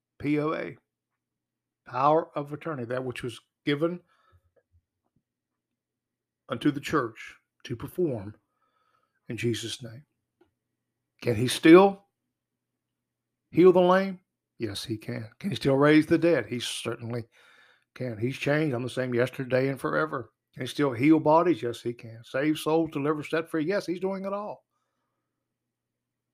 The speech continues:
But the Bible says we are to use his name. In John sixteen twenty-three, "And in the day ye shall ask me nothing. Verily, verily, I say unto you, whatsoever you shall ask the Father in my name,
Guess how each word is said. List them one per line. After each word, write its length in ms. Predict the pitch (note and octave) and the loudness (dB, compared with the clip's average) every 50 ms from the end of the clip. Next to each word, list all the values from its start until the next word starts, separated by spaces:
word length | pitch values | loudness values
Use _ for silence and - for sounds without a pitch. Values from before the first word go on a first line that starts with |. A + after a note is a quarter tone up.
| _ _ _ _ _ _ _ | _ _ _ _ _ _ _
But 100 | - C3 | -6 -6
the 60 | B2 B2+ | 0 4
Bible 260 | C#3+ D#3+ E3+ E3 D3+ | 6 6 6 6 4
says 220 | - E3 D#3 C3 | 2 2 2 2
we 180 | C3+ D#3 D#3+ D#3+ | 2 2 4 4
are 100 | D#3 C3+ | 2 2
to 100 | - B2+ | 0 -4
use 220 | C3 C#3 C3+ B2 | -4 -4 -4 -4
his 280 | - C3+ B2+ A2+ G2+ - | -4 -6 -6 -6 -8 -12
name. 280 | - - - C#3+ D3 - _ _ _ _ _ _ _ _ _ _ _ _ _ _ _ _ _ _ _ _ _ _ _ _ _ _ _ _ _ _ _ _ _ _ _ _ _ _ _ | -16 -18 -18 -18 -20 -20 _ _ _ _ _ _ _ _ _ _ _ _ _ _ _ _ _ _ _ _ _ _ _ _ _ _ _ _ _ _ _ _ _ _ _ _ _ _ _
In 80 | A#2 A2 | -8 0
John 220 | B2+ C#3 D3+ D#3 | 4 4 4 4
sixteen 480 | D3+ - E3+ E3+ - - E3+ D#3 D3 C3 | 4 0 -2 -4 -2 0 0 0 0 -2
twenty-three, 680 | - D#3+ D3+ C#3+ B2+ - - D#3+ D#3+ D3+ C#3+ C3 A#2 - - _ _ _ _ _ _ _ _ _ _ _ _ _ _ _ _ _ _ _ _ _ - | -2 -2 -2 0 -2 -2 0 0 0 0 0 -2 -6 -10 -18 _ _ _ _ _ _ _ _ _ _ _ _ _ _ _ _ _ _ _ _ _ -2
"And 100 | C3+ D3 | 0 4
in 80 | D#3 | 4
the 80 | D3+ D3 | 4 8
day 200 | C#3+ D#3 D#3+ D#3+ | 10 10 10 10
ye 140 | D#3 D3+ D#3+ | 8 6 4
shall 240 | - - D#3 C#3+ C#3+ | 4 4 4 4 4
ask 200 | C#3+ C#3 - - | 2 2 0 -2
me 80 | D3 | -4
nothing. 380 | D3 C#3+ C#3 C3+ - B2+ B2 A2+ | -2 0 0 0 -2 -4 -6 -2
Verily, 240 | B2+ C3 C3 B2+ B2+ | 0 0 0 0 -2
verily, 200 | B2+ B2+ B2+ B2 | -2 -2 -2 -2
I 40 | |
say 280 | A#2+ - - C3 B2+ C3 | -4 -4 -4 -6 -4 -6
unto 140 | B2+ A#2+ A#2+ | -6 -4 -4
you, 80 | A#2+ | -4
whatsoever 440 | A#2 A#2+ B2+ B2 - - B2+ A#2+ A2+ | -2 -4 -4 -4 -6 -6 -6 -6 -4
you 200 | A#2 A#2+ A#2+ A#2 | -6 -6 -8 -8
shall 280 | A2+ - - A#2 G#2+ A2 | -10 -10 -10 -8 -8 -6
ask 300 | A#2 C#3 C#3+ - - - | -6 -8 -8 -10 -12 -16
the 80 | - | -18
Father 360 | - _ E3 E3 D#3+ D#3+ E3+ D#3+ | -12 _ -4 -4 -2 -2 -4 -6
in 60 | D#3 | -6
my 200 | D#3+ D#3+ E3 E3+ | -8 -8 -10 -8
name, 360 | D#3+ C#3 C3 B2+ C3 C3+ C#3+ | -10 -10 -10 -12 -14 -18 -20